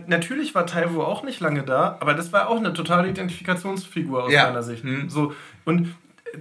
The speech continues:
Speaker 1: du bist halt jetzt in einem Bereich, wo du einfach diese Fluktuation hast,
Speaker 2: Mhm.
Speaker 1: aber ich finde, dass wir trotzdem genug Leute haben, die es einem möglich machen und auch leicht machen, sich mit ihnen zu identifizieren.
Speaker 2: Ja.
Speaker 1: Und dass jetzt halt, keine Ahnung,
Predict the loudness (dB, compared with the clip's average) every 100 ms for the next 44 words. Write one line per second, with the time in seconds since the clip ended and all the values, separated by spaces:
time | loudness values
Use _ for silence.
0 | -18 -12 -2 -2 -2 -2 -2 -2 0 2
1 | 4 4 4 4 0 -8 -4 -2 2 2
2 | 2 2 2 0 -2 -4 -4 -4 -4 -6
3 | 0 0 0 -8 -8 -8 2 2 2 -8
4 | -4 2 4 4 0 0 0 0 -4 0
5 | 0 2 -2 -2 -6 -6 -4 -4 0 0
6 | 4 4 4 2 2 2 0 2 0 0
7 | -4 -6 -14 -20 -8 -6 -4 -8 -12 _
8 | -4 -2 -2 -4 0 2 2 0 -2 -2
9 | -2 -4 -2 2 2 0 -4 -4 -4 -6
10 | -10 -10 -10 -8 -8 -8 -10 -10 -10 -10
11 | -4 -4 -2 -2 -4 -8 -16 -12 -10 -10
12 | -12 -20 _ _ _ _ _ -2 0 2
13 | 0 0 0 0 -2 -6 2 6 6 6
14 | 0 -2